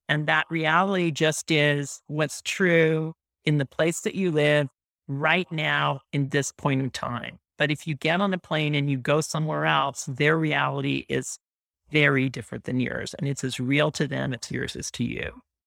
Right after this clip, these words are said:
And if you roll back the clock a hundred years or five hundred years in the spot you're standing in,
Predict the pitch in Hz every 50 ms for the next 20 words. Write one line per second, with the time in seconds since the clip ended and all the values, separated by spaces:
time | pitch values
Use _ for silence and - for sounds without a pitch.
0 | _ _ _ - 147 151 139 - 160 143 135 135 127 143 147 165 196 185 190 185
1 | 170 170 - - - - - 151 143 147 170 196 - - - _ _ _ _ _
2 | _ _ _ - 127 135 127 - 147 147 - 170 160 151 143 147 147 147 147 147
3 | 147 139 - - - - - 131 143 143 - 165 160 156 160 151 147 151 151 151
4 | 147 - 131 135 127 117 - - - 139 135 139 - - 135 139 - - - -
5 | 143 147 147 165 170 175 180 185 180 185 190 190 190